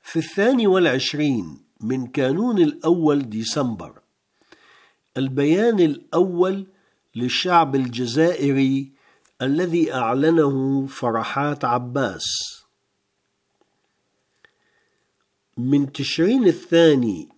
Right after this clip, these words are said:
ألف وتسعمائة واثنين وأربعين إلى شباط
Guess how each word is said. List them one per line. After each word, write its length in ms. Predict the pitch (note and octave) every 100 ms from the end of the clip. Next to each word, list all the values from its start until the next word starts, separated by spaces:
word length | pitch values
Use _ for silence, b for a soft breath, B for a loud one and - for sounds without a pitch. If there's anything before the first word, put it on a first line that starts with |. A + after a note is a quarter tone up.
| _ -
ألف 480 | E3 G#3 G#3 - -
وتسعمائة 1160 | A2 A2 E3 - D3 B2+ C#3+ D3+ - G#2 F2 - _ _ _ _ _ _ _
واثنين 600 | G#2+ A#2 A2+ D3 E3+ F3
وأربعين 1040 | C#3 A2 A#2+ A#2+ A#2 A2 C3+ D#3 E3+ D#3 - _ _ -
إلى 280 | G3 E3+ D3+
شباط 840 | - D3+ D#3+ D#3+ A2+ F2 _ -